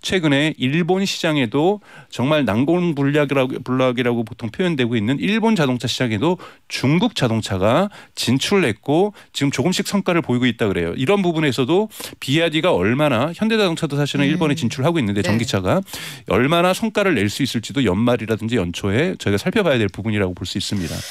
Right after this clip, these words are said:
Speaker 2: 아, 칠하나 사사님, 그래요. 아니, 중국 브랜드만 너무 칭찬해 주는 거 아니에요? 의견 주셨는데 그럴 리가 있겠습니까?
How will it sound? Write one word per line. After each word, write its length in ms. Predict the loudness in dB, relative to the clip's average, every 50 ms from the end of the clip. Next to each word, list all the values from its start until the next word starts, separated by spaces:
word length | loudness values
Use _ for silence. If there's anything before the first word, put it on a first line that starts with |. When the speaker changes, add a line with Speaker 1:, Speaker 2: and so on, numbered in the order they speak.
| -16 -16 -18 -20 -12 -4
Speaker 2:
아, 340 | 0 0 2 2 2 0 0
칠하나 460 | -2 -2 0 2 4 4 4 4 2 2
사사님, 560 | 2 2 2 2 0 0 2 2 0 0 -2
그래요. 340 | -4 -2 0 2 2 2 2
아니, 680 | 0 0 0 0 2 2 2 2 2 2 2 2 0 -2
중국 500 | -4 -4 0 0 2 2 2 0 0 -2
브랜드만 600 | -2 0 0 0 0 0 0 2 2 2 2 2
너무 720 | 2 0 0 2 0 2 2 2 2 2 2 2 0 -2 -4
칭찬해 420 | -4 -2 -2 2 2 4 4 4
주는 220 | 2 2 0 0 2
거 100 | 2 2
아니에요? 520 | 2 2 0 -2 0 0 0 0 0 -2 -2
의견 280 | 0 0 2 2 2 0
주셨는데 520 | 0 -4 -4 -4 -2 -2 -2 -4 -4 -6
그럴 320 | -6 -4 -2 0 2 2 0
리가 180 | 0 -2 -2
있겠습니까? 680 | -4 -4 -4 -8 -8 -6 -6 -6 -8 -6 -4 -4 -4